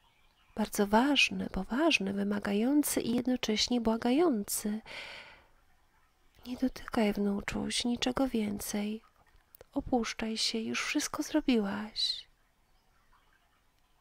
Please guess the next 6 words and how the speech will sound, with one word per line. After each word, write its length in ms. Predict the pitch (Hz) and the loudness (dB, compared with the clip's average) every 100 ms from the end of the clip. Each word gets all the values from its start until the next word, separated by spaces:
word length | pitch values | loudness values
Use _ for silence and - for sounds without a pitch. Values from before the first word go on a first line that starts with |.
| _ _ _ _ _ _ _ _ - | _ _ _ _ _ _ _ _ -12
Posłuchałam 880 | - - 165 - 180 175 180 185 190 | -8 -4 -4 -2 -2 0 0 -2 -2
go 200 | 190 196 | -2 -2
i 140 | 196 | -2
opuściłam 800 | 196 - 202 - - 262 190 190 | -2 -2 -4 -2 -2 -2 -2 -2
się. 420 | - 196 196 214 - _ _ _ _ _ _ _ _ _ _ _ _ _ _ _ _ _ _ _ - | -2 -2 -6 -8 -14 _ _ _ _ _ _ _ _ _ _ _ _ _ _ _ _ _ _ _ -10
Pradziadek 920 | - 175 - 165 190 - 196 - - | -2 -2 0 -2 -2 -2 -4 -6 -14